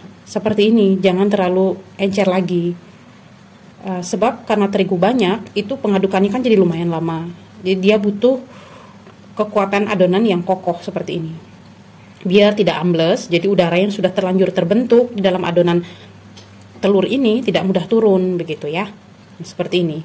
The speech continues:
Jadi kalau adonannya jatuh seperti itu kentalnya,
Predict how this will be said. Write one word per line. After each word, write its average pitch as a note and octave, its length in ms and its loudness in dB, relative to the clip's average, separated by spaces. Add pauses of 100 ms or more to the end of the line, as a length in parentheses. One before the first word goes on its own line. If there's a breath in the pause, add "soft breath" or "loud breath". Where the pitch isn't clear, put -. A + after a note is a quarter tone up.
(120)
Jadi F3 160 -2
kalau F#3+ 240 0 (560 loud breath)
adonannya F3+ 400 2
jatuh F#3+ 560 0 (240)
seperti F3 400 -2
itu F3+ 240 0
kentalnya, F3+ 720 0